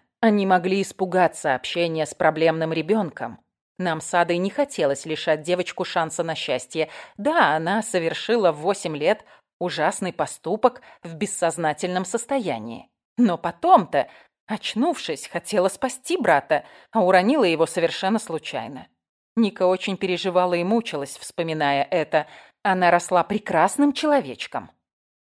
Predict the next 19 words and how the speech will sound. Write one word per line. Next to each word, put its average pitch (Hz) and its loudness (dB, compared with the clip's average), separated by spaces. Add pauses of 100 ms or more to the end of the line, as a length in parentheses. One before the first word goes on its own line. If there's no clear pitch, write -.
(420)
«Так - -10
откуда 160 0
фамилия 170 -2
Филиппова?» 151 -6 (440)
не 180 -4
отставала 160 -2
я. 135 -8 (840)
Лидия 180 -4
Максимовна 247 -2
схватила 240 -2
со 233 -8
стола 175 0
газету 180 -2
и 254 2
начала 185 0
ею 196 -2
обмахиваться. 170 -2 (500)
«Какая 294 0
разница? 135 -6